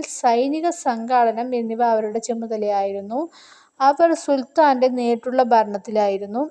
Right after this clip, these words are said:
എന്നാൽ ഗ്രാമഭരണത്തിൽ സുൽത്താൻമാർ നേരിട്ട്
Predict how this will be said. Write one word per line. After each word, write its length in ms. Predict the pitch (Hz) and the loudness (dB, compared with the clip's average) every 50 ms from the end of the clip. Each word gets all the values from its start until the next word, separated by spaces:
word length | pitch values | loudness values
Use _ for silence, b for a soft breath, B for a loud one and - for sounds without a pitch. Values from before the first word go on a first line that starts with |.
| - - - | -8 -8 -4
എന്നാൽ 560 | 226 220 214 208 208 208 214 226 247 240 220 208 214 _ B B B B B _ _ _ _ - | -4 -2 -2 -2 -4 -4 0 2 2 2 2 0 -4 _ B B B B B _ _ _ _ -10
ഗ്രാമഭരണത്തിൽ 1080 | 240 214 247 247 262 269 277 277 294 320 349 339 285 277 247 226 226 220 214 214 - 277 285 | -6 -2 2 4 4 4 4 4 2 2 2 2 4 4 2 2 2 -2 -4 -2 -2 -4 -4
സുൽത്താൻമാർ 800 | - - - 247 240 240 _ - 285 269 254 233 220 226 247 269 262 | -4 -6 -6 -6 -6 -6 _ 2 2 2 2 2 2 2 2 4 4
നേരിട്ട് 440 | 254 233 220 214 214 208 - - | 2 0 2 0 0 -2 -2 -4